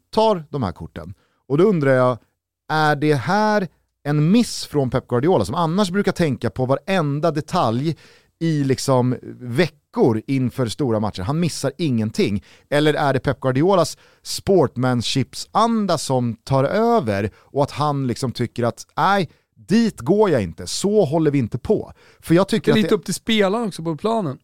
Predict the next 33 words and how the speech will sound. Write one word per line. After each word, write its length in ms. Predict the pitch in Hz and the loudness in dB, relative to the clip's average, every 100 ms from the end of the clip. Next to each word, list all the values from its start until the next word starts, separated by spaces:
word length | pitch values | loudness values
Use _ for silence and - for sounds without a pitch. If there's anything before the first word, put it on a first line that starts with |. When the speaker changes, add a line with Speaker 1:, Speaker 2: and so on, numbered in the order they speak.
| - | -12
Speaker 2:
Inte 140 | 151 | -6
bara, 300 | 170 190 175 | -2 0 -2
det 140 | 175 175 | -4 -2
ligger 160 | 180 | 0
inte 120 | 185 165 | 0 0
bara 160 | 190 | 0
på 80 | 156 | 0
han, 280 | 156 214 180 | 0 0 0
tänker 260 | 131 107 | -4 -8
jag. 160 | 113 135 | -10 -6
Eller 140 | 151 | -4
du 120 | 156 165 | 0 4
menar 220 | 190 180 | 4 4
att 80 | 175 | 2
han 120 | 170 | 0
ska 120 | 180 | 0
ha 40 | |
sagt 460 | 160 - 214 - - | -2 0 -2 -2 -4
innan 340 | 175 156 202 | 0 2 2
att 80 | 147 | 0
ni 140 | 160 190 | 0 -2
tar 120 | 190 | -2
fan 240 | - 160 | 0 0
inga 160 | 139 127 | 0 -4
gula 340 | 127 135 120 | -2 -2 -2
kort 220 | 113 127 | -4 -6
för 120 | - 127 | -4 -6
att 60 | |
bli 100 | 123 | -4
avstängda 440 | 120 113 127 117 117 | -6 -6 -6 -6 -6
i 40 | |
nästa 280 | 117 - 160 | -6 -6 -4
möte? 360 | 135 104 110 | -4 -6 -12